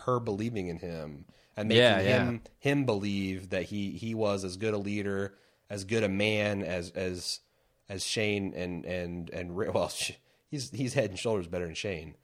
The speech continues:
Speaker 2: <laughs>
Speaker 1: Uh,
Speaker 2: Sure.
Speaker 1: to our knowledge, he's not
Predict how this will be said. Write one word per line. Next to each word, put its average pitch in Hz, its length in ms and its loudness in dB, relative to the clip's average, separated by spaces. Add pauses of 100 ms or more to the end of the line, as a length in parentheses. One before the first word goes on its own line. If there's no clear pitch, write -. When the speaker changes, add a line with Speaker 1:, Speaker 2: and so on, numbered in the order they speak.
(160)
Speaker 2:
<laughs> - 260 2
Speaker 1:
Uh, 87 440 0 (180)
Speaker 2:
Sure. 101 340 0 (460)
Speaker 1:
to 120 140 -2
our 113 100 6
knowledge, 107 300 4
he's 101 300 -4
not 98 640 -2